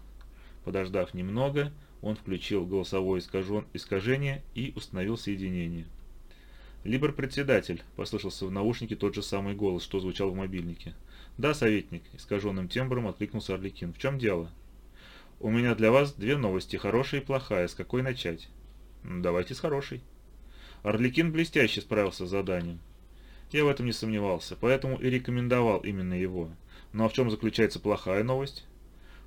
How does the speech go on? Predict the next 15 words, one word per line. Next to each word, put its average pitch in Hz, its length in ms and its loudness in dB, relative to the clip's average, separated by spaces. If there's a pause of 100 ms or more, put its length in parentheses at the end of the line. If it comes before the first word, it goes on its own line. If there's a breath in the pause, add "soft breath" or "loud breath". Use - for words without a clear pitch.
Похоже, 147 520 2
что 147 300 2
своей 135 320 4
работой 131 420 4
мы 127 120 0
привлекли 123 480 2
внимание 131 480 0
сальфификариев. 123 800 2 (680 loud breath)
По 104 60 0
некоторым 139 500 4
сведениям, 135 560 2 (240)
нам, 123 340 0 (200)
нами 139 260 2
заинтересовался 127 840 2
алхизит, 127 640 0